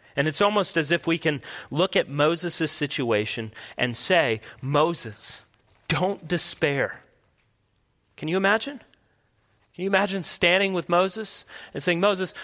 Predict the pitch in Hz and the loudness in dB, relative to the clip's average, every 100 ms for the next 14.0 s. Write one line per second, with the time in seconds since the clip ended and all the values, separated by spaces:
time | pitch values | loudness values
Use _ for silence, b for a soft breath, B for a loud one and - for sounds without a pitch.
0 | B 160 208 240 196 214 - - 175 127 | B 0 2 2 -2 -2 0 4 6 6
1 | 139 185 196 B B 185 190 208 - 196 | 4 4 2 B B 0 2 -2 2 4
2 | 185 143 - - - _ _ _ _ _ | 6 4 0 -10 -20 _ _ _ _ _
3 | - 254 285 262 254 220 247 240 220 208 | 4 4 4 4 4 4 2 2 0 0
4 | 185 - 233 202 113 - _ _ _ _ | 0 2 2 2 -4 -14 _ _ _ _
5 | _ _ _ _ _ _ _ _ _ _ | _ _ _ _ _ _ _ _ _ _
6 | _ _ 233 240 B B 240 262 254 208 | _ _ 0 0 B B 2 2 2 2
7 | 277 269 - - - 254 277 269 - - | 2 2 0 -2 2 4 4 2 -2 2
8 | 277 311 285 262 - - 196 196 - 233 | 2 4 0 0 0 2 2 2 0 0
9 | 262 - - B B B B B _ 214 | 0 -2 -8 B B B B B _ 2
10 | 285 330 311 277 277 277 294 311 - 254 | 4 4 2 2 -2 0 2 2 0 0
11 | 202 117 B B 170 233 294 285 254 196 | 0 -2 B B 4 6 6 2 -2 2
12 | 247 240 233 196 202 247 233 247 - 220 | 4 4 2 4 4 4 0 -2 2 0
13 | 190 165 208 - - 214 226 226 175 | 0 -2 -2 -2 -2 2 4 6 2